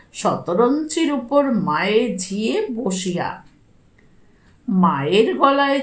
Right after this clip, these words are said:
চওড়া বিছাহার, পরনে সরু কালাপাড় দেশি ধুতি,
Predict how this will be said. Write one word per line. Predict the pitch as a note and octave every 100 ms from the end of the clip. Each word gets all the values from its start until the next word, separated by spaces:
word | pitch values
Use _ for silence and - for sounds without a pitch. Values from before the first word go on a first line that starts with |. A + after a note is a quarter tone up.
| -
চওড়া | - F3+ F#3+ G#3 A3+ B3
বিছাহার, | F#3+ F3 F#3 A3 G#3+ G#3+ G#3 G#3 - - - _
পরনে | F3+ D#3+ D3+ F#3 C4 D4+
সরু | - - D#3+ E3 G3+ G3 -
কালাপাড় | D3 C#3+ D#3+ G3 - E3+ F3+ F#3 F3+
দেশি | D#3 F#3 F#3 G3 F3
ধুতি, | D3+ F#3 F#3 A3+ G#3